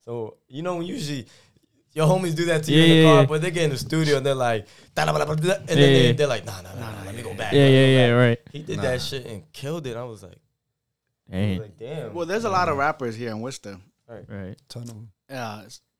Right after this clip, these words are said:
Speaker 3: a couple from, um, you know, over there. If they suck, do you tell them they suck?
Speaker 1: I'm not gonna lie to them.
Speaker 4: Yeah, you can't
Speaker 1: I'm,
Speaker 4: lie.
Speaker 1: I'm, <laughs> he knows, he knows I'm like, "Bro, tell me what music video you seen me do."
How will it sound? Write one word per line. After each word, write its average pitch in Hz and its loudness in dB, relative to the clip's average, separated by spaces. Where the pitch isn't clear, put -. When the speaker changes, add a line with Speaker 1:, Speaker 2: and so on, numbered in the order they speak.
Speaker 3:
a - -20
couple 120 -12
from, 110 -10
um, 104 -16
you 139 -18
know, 117 -12
over 120 -14
there. 117 -12
If 131 -12
they 135 -6
suck, 147 -8
do 120 -12
you 110 -12
tell 117 -14
them 190 -12
they 220 -14
suck? 277 -18
Speaker 1:
I'm 107 -14
not 117 -6
gonna 82 -12
lie 95 -8
to 90 -10
them. 82 -14
Speaker 4:
Yeah, 117 -18
you 104 -12
can't 117 -4
Speaker 1:
I'm, 104 -10
Speaker 4:
lie. 92 -14
Speaker 1:
I'm, 135 -6
<laughs> - -20
he 156 -8
knows, 156 -2
he 120 -12
knows 120 -8
I'm 104 -12
like, 98 -12
"Bro, 104 -14
tell 123 -10
me 135 -10
what 127 -12
music 113 -14
video 98 -14
you 92 -18
seen 90 -18
me 82 -18
do." 80 -20